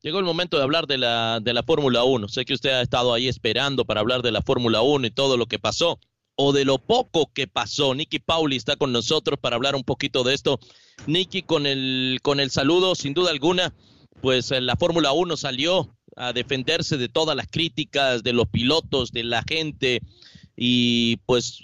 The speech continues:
apenas luego de tres vueltas esto, esto queda cancelado y se le da la mitad de los puntos, y hoy se ratificaba la posición número uno para Max Verstappen, eh, por primera vez en la historia, que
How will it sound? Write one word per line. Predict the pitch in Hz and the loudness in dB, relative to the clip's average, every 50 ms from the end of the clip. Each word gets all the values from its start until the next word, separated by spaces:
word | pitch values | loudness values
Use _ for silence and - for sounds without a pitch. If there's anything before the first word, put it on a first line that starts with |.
| - - | -10 -8
apenas | - - - 156 165 165 151 127 - - | -6 -2 -2 -2 0 0 -2 -2 -2 0
luego | 131 143 139 151 139 | 2 2 2 2 2
de | 123 113 | 0 -2
tres | - - 135 - - | -4 -4 -6 -4 -2
vueltas | - 147 156 156 156 - - 139 131 127 - - - | 2 2 2 2 2 -2 -2 -2 -2 -2 -4 -6 -6
esto, | 123 117 - - 151 135 120 113 117 - | -6 -6 -2 0 2 2 2 2 0 -2
esto | 131 127 120 - 135 120 | -6 -8 -6 -4 -4 -4
queda | - - 139 135 131 127 120 | -2 -2 -2 0 0 0 -2
cancelado | - - - 120 113 - - 113 113 131 147 160 160 156 151 123 | -4 -6 -6 -6 -6 -4 -4 -2 -2 0 0 0 0 0 -2 -4
y | - | -4
se | - - 110 | -6 -6 -6
le | 110 110 | -4 -2
da | 123 135 | -2 -2
la | 143 127 | -2 -4
mitad | 120 110 - 127 131 131 | -6 -6 -4 -2 -2 -2
de | 123 | 0
los | 113 104 - | -2 -4 -2
puntos, | - 156 175 180 170 - - 143 123 - - - | -2 -2 -2 -2 -4 -4 -4 -4 -4 -4 -6 -6
y | - 107 104 104 104 104 104 107 110 | -6 -4 -4 -4 -4 -4 -4 0 2
hoy | 117 135 151 147 135 - _ _ _ _ _ _ _ | 2 2 2 2 0 -4 _ _ _ _ _ _ _
se | - - 139 | -8 -4 -4
ratificaba | 120 123 120 120 120 120 - 127 113 - 139 143 143 139 131 117 107 - _ _ _ _ _ | -2 -2 -4 -4 -4 -4 -4 -4 -4 -2 0 0 2 2 2 0 -2 -4 _ _ _ _ _
la | - 113 113 | -2 -2 -2
posición | - - 117 104 113 107 - 139 135 139 | 0 0 -2 0 0 0 0 0 2 2
número | 139 139 135 120 117 | 2 2 2 4 4
uno | 113 131 147 147 143 127 | 4 4 4 2 2 0
para | - 117 107 107 101 101 | 0 0 0 0 -2 -2
Max | 110 127 131 - - - | -2 -2 -4 -4 -4 -4
Verstappen, | - 120 107 - - - 147 147 147 - 147 131 123 120 | -4 -2 -2 -4 -4 -4 -2 -2 -2 -2 -2 -2 -2 -2
eh, | 117 107 | -4 -4
por | 98 - - 110 - | -4 -2 -4 -4 -4
primera | - 107 110 127 135 127 113 110 | -4 -4 -2 0 0 2 2 2
vez | 123 135 127 - - | 2 0 0 -2 -4
en | 113 104 | -4 -2
la | 101 98 | -2 -4
historia, | 98 - - 131 127 120 117 | -2 0 0 2 2 0 0
que | - 113 101 90 | -2 -4 -4 -4